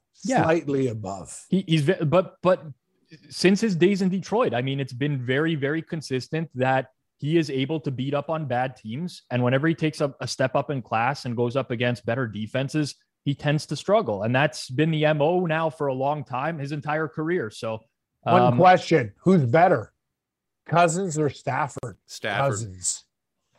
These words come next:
Speaker 2: I think Cousins is better.
Speaker 1: I think Cousins is better too.
Speaker 3: I think that
Speaker 2: Thank
Speaker 3: they're,
Speaker 2: you.
Speaker 3: like, if we were to rank them, they'd probably be back to back on whatever the
Speaker 2: Yeah,
Speaker 3: rankings
Speaker 2: you, you
Speaker 3: system
Speaker 2: know,
Speaker 3: is.
Speaker 2: you're right, Mayo. They'd be like, "Tss, tss," right. But I'm gonna tell you, people rag on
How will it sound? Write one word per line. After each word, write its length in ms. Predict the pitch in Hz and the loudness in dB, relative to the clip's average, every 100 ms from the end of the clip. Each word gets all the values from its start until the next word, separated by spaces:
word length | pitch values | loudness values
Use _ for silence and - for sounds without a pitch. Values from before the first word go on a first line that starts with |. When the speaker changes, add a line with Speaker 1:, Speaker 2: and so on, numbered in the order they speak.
| _ - | _ 0
Speaker 2:
I 160 | 143 | 4
think 220 | 185 131 | 4 2
Cousins 460 | - 139 160 135 101 | 0 2 2 0 -4
is 80 | 92 | -8
better. 440 | 90 98 - 101 _ _ | -6 -6 -8 -12 _ _
Speaker 1:
I 80 | 113 | -12
think 200 | 123 113 | -8 -6
Cousins 320 | 113 101 104 | -6 -6 -6
is 120 | 98 95 | -6 -6
better 280 | 95 92 | -6 -8
too. 280 | - 82 76 _ | -12 -18 -18 _
Speaker 3:
I 140 | 160 202 | 0 2
think 180 | 202 156 | 0 0
that 80 | |
Speaker 2:
Thank 260 | 170 196 135 | 2 2 0
Speaker 3:
they're, 80 | 113 | -6
Speaker 2:
you. 80 | 101 | -2
Speaker 3:
like, 180 | 147 143 | -2 0
if 160 | 147 | -4
we 140 | 165 170 | -2 -2
were 100 | 160 | -2
to 120 | 160 | -4
rank 300 | 117 139 151 | -2 -2 -2
them, 140 | - 143 | -4 -4
they'd 180 | 117 | -6
probably 280 | 135 135 131 | -4 -4 -4
be 140 | 120 117 | -6 -6
back 360 | 117 113 - | -4 -4 -4
to 60 | 113 | -6
back 380 | 107 110 - 107 | -2 -2 -4 -8
on 140 | 98 | -8
whatever 220 | 101 98 | -10 -10
the 100 | 104 | -14
Speaker 2:
Yeah, 260 | 98 131 196 | -2 4 4
Speaker 3:
rankings 120 | 185 | 6
Speaker 2:
you, 80 | 196 | 4
you 40 | 190 | 6
Speaker 3:
system 100 | 190 | 6
Speaker 2:
know, 160 | 190 | 6
Speaker 3:
is. 100 | 165 | 6
Speaker 2:
you're 100 | 180 | 6
right, 240 | 180 190 180 | 8 6 4
Mayo. 320 | 196 247 254 | 4 6 6
They'd 220 | 175 165 | 6 6
be 120 | 170 | 6
like, 300 | 160 135 113 | 6 4 0
"Tss, 120 | - - | -10 -12
tss," 320 | - - 160 | -12 -10 0
right. 220 | 165 156 147 - - _ | 0 0 -6 -14 -20 _
But 120 | 151 170 | 0 2
I'm 80 | |
gonna 160 | 214 196 | 4 2
tell 220 | - 139 | 2 2
you, 200 | 175 240 240 _ _ | 4 2 0 _ _
people 480 | 196 226 233 143 123 135 | -4 0 0 0 -6 -4
rag 340 | 143 160 170 | 0 0 0
on 220 | 160 139 | 0 -2